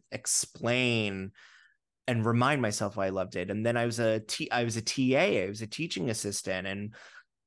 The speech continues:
through that, really got to figure out how to communicate my love for the f-, art form in an educational setting and help someone else love it and find out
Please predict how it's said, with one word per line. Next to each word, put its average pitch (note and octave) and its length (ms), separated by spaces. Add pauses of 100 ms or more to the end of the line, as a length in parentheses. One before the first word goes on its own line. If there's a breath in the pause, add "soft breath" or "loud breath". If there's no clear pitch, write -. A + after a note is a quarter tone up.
(220)
through B2 200
that, B2 460 (180)
really A#2 420
got A2 260
to G2 460
figure G#2+ 440
out F#2 340 (560)
how A#2+ 200
to A2 60
communicate A2+ 760
my G#2 140
love F#2+ 320
for F#2+ 600 (180)
the A#2+ 100
f-, A2+ 140 (500)
art A#2 280
form F#2+ 720 (460)
in A2+ 160
an G2+ 280
educational C3+ 640
setting F#2+ 540 (220 soft breath)
and A#2+ 280
help A2+ 280
someone A2+ 260
else - 400
love G#2+ 240
it F#2+ 180
and G#2+ 220
find G2 300
out F#2 160